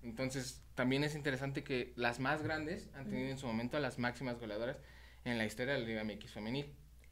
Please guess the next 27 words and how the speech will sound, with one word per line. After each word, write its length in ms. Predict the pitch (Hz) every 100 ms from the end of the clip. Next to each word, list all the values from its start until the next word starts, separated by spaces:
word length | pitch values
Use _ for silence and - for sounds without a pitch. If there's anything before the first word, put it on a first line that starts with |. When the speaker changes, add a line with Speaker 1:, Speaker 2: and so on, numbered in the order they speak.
| - -
Speaker 2:
Sí, 280 | - 294 269
realmente 480 | 226 285 294 294 339
son 240 | 294 285
muchos 300 | 277 277 277
factores 500 | 233 202 - 214 247
los 200 | 233 196
que 160 | - 190
componen 580 | 190 190 214 220 254 262
Speaker 1:
Ujú. 20 | 247
Speaker 2:
el 100 | 202
que 100 | 190
tú 160 | 175 202
puedas 260 | 233 220
llamar 280 | 202 185 196
a 60 | 190
un 140 | 190 190
equipo 320 | 190 208 190
grande. 380 | 190 185 185 - - - - -
Pero 460 | 262 269 277 - - - -
creo 180 | - 220
que 120 | 240
si 180 | - 196
nos 160 | 185 180
vamos 340 | 202 208 214
por 220 | - 185
lo 100 | 180
más 320 | 185 202 202